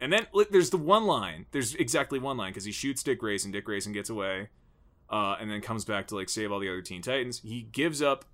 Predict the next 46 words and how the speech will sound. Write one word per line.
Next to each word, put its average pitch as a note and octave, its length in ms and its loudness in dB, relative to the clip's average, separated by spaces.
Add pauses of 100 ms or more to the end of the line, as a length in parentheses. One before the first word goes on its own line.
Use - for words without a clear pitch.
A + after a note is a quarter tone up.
(540)
uh, A#2 380 2 (320)
he's, C#3+ 260 -2
like, B2 360 0
with C#3 200 -4
Terra, A2+ 500 -2
and G#2+ 140 -8
they're G#2+ 120 -4
like, G2+ 200 -4
"All D3+ 100 4
right, C3 140 4
we G#2+ 80 -4
fulfilled B2 280 -6
the A#2+ 40 -12
contract, A2 400 -4
we E2+ 100 -8
captured A#2 440 -4
all A2 80 -2
the G#2+ 80 -4
Teen G2 180 -8
Titans, F2 400 -6
it's - 140 -12
fine." G2 500 -6 (720)
Uh, F#2+ 340 0
and G#2 120 -6
then A2 80 -2
he's A2 140 -2
like, A2 200 -2
"Oh, D#3+ 240 12
I'll D3+ 60 10
give C3 160 4
up A#2 120 0
Terra G#2 280 -2
too, F2 280 -6
because F2 340 -10
I E2+ 100 -6
could F2 120 -14
use E2+ 120 -10
some D#2+ 100 -10
extra C#2+ 220 -14
money, D#2+ 300 -12
and D2+ 120 -12
she's, D2 300 -12
like, - 280 -14 (120)
uh, D#2 400 -6 (320)
she's F#2+ 380 -8
uncontrollable." E2 680 -12